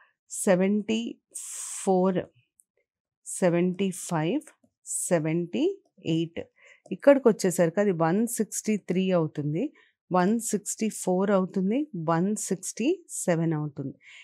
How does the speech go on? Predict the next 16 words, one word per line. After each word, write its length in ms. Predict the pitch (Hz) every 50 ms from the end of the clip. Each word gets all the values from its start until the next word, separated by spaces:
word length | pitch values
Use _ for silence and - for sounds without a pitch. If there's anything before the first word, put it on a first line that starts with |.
| - _ -
ఇవి 160 | 214 196 220
రెండు 320 | 214 208 196 208 240 262 302
మనకి 340 | 294 302 269 247 - - 196
ఏం 160 | 185 202 220
చెప్తాయంటే 720 | 214 233 220 - - 208 185 170 165 165 165 170 - 294 294 _ -
పర్పస్, 480 | - 170 165 160 - 196 202 170 - - - -
అసలు 420 | 185 - 208 208 214 233 262 277 269 - - - - _ _ _ _ -
ప్రధానమంత్రి 1040 | 214 190 185 196 202 220 233 254 262 254 247 233 226 233 220 226 220 247 285 330 339
మంత్రివర్గం 960 | 254 208 185 185 196 190 208 226 214 214 202 202 196 180 214 220 226 208 - - _ -
వల్-, 300 | 190 180 180 180 185 180 - - 98 64 - - _ - _ _ _ _ -
ఎందుకు 340 | 220 220 254 294 302 302 277
ఉండాలి 500 | 220 214 185 180 170 147 151 156 - - - -
అన్న 180 | 175 185 185
ప్రశ్నకొస్తే 800 | 170 - 165 165 - - 208 202 196 185 175 175 - - 277 330
సెవెంటీ 380 | - - 233 214 202 196 196 196
ఫోర్. 220 | - 147 127